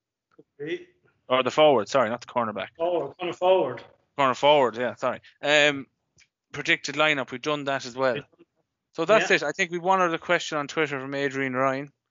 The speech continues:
Speaker 2: He said, uh, discuss the poor selection of takeaways in Ballinrobe. Uh,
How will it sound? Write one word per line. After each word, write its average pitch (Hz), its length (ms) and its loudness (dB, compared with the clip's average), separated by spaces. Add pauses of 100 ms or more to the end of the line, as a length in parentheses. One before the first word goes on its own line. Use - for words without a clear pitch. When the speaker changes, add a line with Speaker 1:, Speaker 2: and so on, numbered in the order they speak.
(440)
Speaker 2:
He 123 140 -6
said, 127 340 0
uh, 123 140 2
discuss 123 500 -2
the 127 120 -4
poor 160 360 2
selection 147 600 -2
of 120 560 -2 (1500)
takeaways 127 800 2
in 120 460 -6 (380)
Ballinrobe. 120 600 -4 (1600)
Uh, 135 560 6